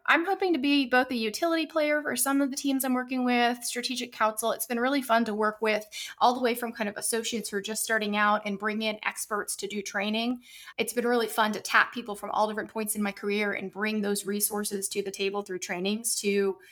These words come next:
people who are starting out in their career or maybe haven't had access to those types of resources.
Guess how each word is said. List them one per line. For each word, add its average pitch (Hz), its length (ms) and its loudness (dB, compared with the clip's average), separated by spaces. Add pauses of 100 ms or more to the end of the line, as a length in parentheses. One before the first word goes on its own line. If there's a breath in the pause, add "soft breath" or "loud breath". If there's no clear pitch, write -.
(280 loud breath)
people 233 280 -2
who 214 120 -6
are 196 160 0
starting 208 400 2
out 202 120 4
in - 60 -8
their 240 100 0
career 247 300 0
or 208 40 2
maybe 208 240 0
haven't 202 260 -2
had 208 160 -2
access - 460 -2
to 285 120 -8
those 285 180 -2
types 294 300 -6
of 294 80 -6
resources. 330 800 -2